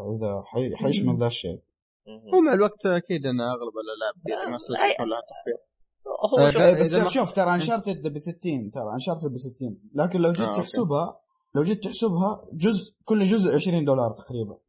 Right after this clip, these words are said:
Speaker 1: مقارنة بجيرز
Speaker 2: جزء
Speaker 1: اللي
Speaker 2: عشرين
Speaker 1: أعطوك
Speaker 2: دولار.
Speaker 1: جزء واحد بأربعين، يعني، ما أدري.
Speaker 3: جزء وا-، جزء واحد مع الأجزاء الثانية، فيعني.
Speaker 1: إي،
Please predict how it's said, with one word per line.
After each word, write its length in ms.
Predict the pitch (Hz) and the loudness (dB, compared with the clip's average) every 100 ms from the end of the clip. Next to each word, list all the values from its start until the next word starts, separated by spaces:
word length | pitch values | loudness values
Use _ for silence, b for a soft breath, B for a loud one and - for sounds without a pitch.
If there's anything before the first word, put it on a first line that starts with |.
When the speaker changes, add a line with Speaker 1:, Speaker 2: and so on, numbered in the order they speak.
| - | -6
Speaker 1:
مقارنة 460 | 143 196 190 175 160 | -2 4 4 4 -4
بجيرز 320 | 147 190 170 | -6 -4 -2
Speaker 2:
جزء 80 | 151 | -2
Speaker 1:
اللي 120 | 147 | -2
Speaker 2:
عشرين 220 | 135 - | -4 -8
Speaker 1:
أعطوك 140 | - 165 | -12 -10
Speaker 2:
دولار. 80 | |
Speaker 1:
جزء 200 | - 156 | -10 -6
واحد 340 | 143 165 165 139 | -4 -2 -4 -4
بأربعين، 580 | 143 139 147 170 196 185 | -4 -4 -6 -6 -8 -10
يعني، 600 | 247 - 262 294 254 247 - _ _ _ - | -18 -20 -16 -12 -8 -10 -12 _ _ _ -10
ما 140 | 190 | -2
أدري. 120 | 175 147 | 0 2
Speaker 3:
جزء 100 | 107 | 4
وا-، 520 | 117 127 - - - | 6 4 2 -12 -14
جزء 180 | 131 123 | -10 -6
واحد 280 | 123 127 110 101 | -2 -2 -4 -8
مع 180 | 104 | -6
الأجزاء 280 | 98 98 92 | -6 -6 -8
الثانية، 420 | 95 - 85 73 _ _ _ _ | -8 -10 -12 -12 _ _ _ _
فيعني. 460 | - 87 - - - _ - | -10 -8 -6 -10 -16 _ -2
Speaker 1:
إي، 120 | 226 | 0